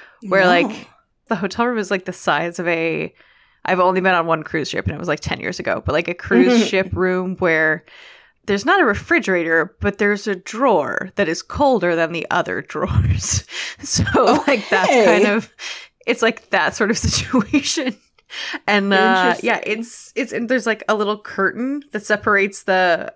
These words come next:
Speaker 1: sleeping part from, like, the bathroom part. Like, there's also, you know, a nook for the shower and whatnot. It's, uh, it's different. It's, it's funny in that it's, like, one of those things where you're like, "Oh, this is the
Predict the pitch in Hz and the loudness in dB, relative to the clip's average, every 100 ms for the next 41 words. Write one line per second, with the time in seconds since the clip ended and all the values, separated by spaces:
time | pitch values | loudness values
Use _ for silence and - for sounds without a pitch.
0 | - - 202 202 233 226 247 269 277 240 | -16 -4 -2 0 -4 -4 0 0 0 -4
1 | 190 170 - 185 180 170 208 311 302 302 | 0 -2 -2 -4 0 0 -2 -6 -8 -6
2 | 330 349 359 269 - 262 269 285 285 254 | -2 -2 0 -2 -2 -2 -2 0 0 0
3 | 240 - - - _ _ _ - 240 151 | -4 -10 -20 -20 _ _ _ -4 0 2
4 | 151 226 - 226 190 196 - 196 190 - | 2 -2 0 0 0 -4 -6 -4 -2 0
5 | 147 - 170 185 175 226 233 330 - 359 | 0 0 -2 -2 0 0 0 -4 0 4
6 | 330 320 - _ - 285 392 - - 226 | 4 4 0 _ -10 -4 -2 -2 -2 -4
7 | - - - - 226 254 294 - 208 208 | -4 -4 -4 0 0 0 -4 -6 -4 -2
8 | 202 202 202 196 175 196 196 214 220 208 | -2 -2 -2 -2 -2 -2 -4 -2 -4 -2
9 | 190 190 202 196 185 185 180 185 - 320 | -6 -6 -8 -4 -2 0 -2 -2 0 2
10 | 185 180 - - _ _ - 247 294 320 | 0 -4 -10 -20 _ _ -8 -6 -2 -2
11 | 302 - _ _ _ 196 214 208 202 196 | -2 -10 _ _ _ -8 -6 -6 -6 -4
12 | 185 | -6